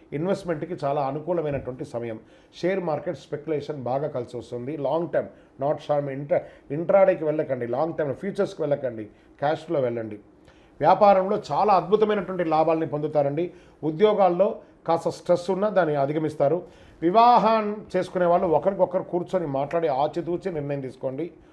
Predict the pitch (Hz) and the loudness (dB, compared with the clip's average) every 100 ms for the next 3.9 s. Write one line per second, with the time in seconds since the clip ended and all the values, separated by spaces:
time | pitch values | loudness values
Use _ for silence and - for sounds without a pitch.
0 | - _ _ _ _ - 180 180 165 151 | -20 _ _ _ _ 2 2 6 4 4
1 | 151 147 185 214 190 180 160 151 143 147 | -2 0 0 0 0 2 4 2 0 -4
2 | - 196 180 180 156 147 175 147 160 147 | -2 0 2 2 0 0 0 2 2 2
3 | 151 143 135 131 143 139 127 160 | 0 0 -2 -2 -4 -2 -4 -6